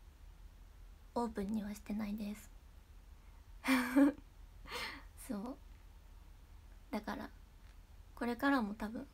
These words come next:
こんな感じだけど。まあ、多分ツイートする時もあるんだけど、そういう時は、まあ、みんなに見てほしい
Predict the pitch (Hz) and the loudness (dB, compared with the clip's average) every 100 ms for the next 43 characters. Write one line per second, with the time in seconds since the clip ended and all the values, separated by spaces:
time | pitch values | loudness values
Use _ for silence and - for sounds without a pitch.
0 | - - - - - - 208 208 220 208 | -16 -16 -16 -16 -12 -2 0 0 0 0
1 | 214 208 208 254 - - - - - - | 0 -2 -4 -8 -10 -18 -18 -18 -16 -4
2 | 233 226 277 240 233 330 330 359 370 359 | 0 4 6 6 6 4 4 4 4 4
3 | 349 262 214 214 269 - - - - - | 2 4 2 2 -2 -8 -16 -16 -16 -16
4 | - - 220 214 214 208 - 233 262 262 | -14 -2 0 0 0 -2 -4 -4 -4 -4
5 | - - - - 277 269 277 - 190 190 | -10 -16 -16 -2 0 2 2 0 -4 -2
6 | 214 208 214 220 214 196 202 208 202 190 | 0 2 4 4 4 2 -2 -4 -8 -8
7 | - 220 262 | -6 -4 -4